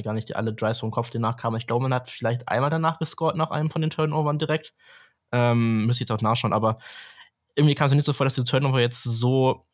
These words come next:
klar, sie waren wichtig, indem sie die Texas Offense gestoppt haben und dass die U S halt nicht mehr entfalten,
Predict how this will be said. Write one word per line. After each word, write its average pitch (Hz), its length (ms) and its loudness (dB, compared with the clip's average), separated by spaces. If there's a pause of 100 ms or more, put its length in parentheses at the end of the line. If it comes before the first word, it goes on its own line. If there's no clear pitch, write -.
(120)
klar, 151 120 2
sie 135 80 4
waren 110 120 4
wichtig, 156 260 2
indem 120 300 2
sie 117 80 0
die 110 100 -4
Texas - 260 -4
Offense 107 240 0
gestoppt 110 360 -2
haben 170 320 2
und 120 100 0
dass 113 140 0
die 113 100 -4
U 117 80 2
S 117 120 0
halt 117 100 -2
nicht 113 180 -4
mehr 107 380 -2
entfalten, 139 680 -4